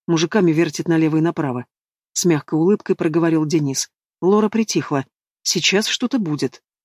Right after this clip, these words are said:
Она не ошиблась. У меня жена заболела, деньги понадобились, серьёзные. Я на кафедре работал, особых перспектив не было, платили так себе. Дядька позвал к себе,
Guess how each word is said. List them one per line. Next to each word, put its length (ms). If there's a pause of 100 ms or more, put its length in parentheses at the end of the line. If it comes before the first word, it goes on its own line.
(180)
Она 160
не 120
ошиблась. 500 (1080)
У 80
меня 220
жена 240
заболела, 600
деньги 300
понадобились, 680
серьёзные. 680 (400)
Я 140
на 100
кафедре 420
работал, 520 (160)
особых 400
перспектив 540
не 140
было, 220
платили 400
так 260
себе. 300 (520)
Дядька 340
позвал 320
к 60
себе, 360